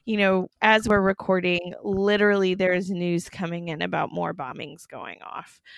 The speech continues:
Um, and if I see other people as just my enemy, then the world is just gonna stay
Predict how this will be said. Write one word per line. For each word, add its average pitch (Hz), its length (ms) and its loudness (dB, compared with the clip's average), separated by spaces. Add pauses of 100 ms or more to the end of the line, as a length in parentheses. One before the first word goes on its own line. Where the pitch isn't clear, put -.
(260)
Um, 185 540 4 (1000)
and 220 160 2
if 202 160 0
I 208 200 6
see 202 360 -4
other 185 280 0
people 175 680 -2
as 185 460 -2 (420)
just - 520 -2 (420)
my 180 280 -2
enemy, 330 760 -2 (540)
then 226 160 2
the 208 80 2
world 233 420 2
is 208 260 -2
just - 240 -4
gonna 208 200 -2
stay 185 640 2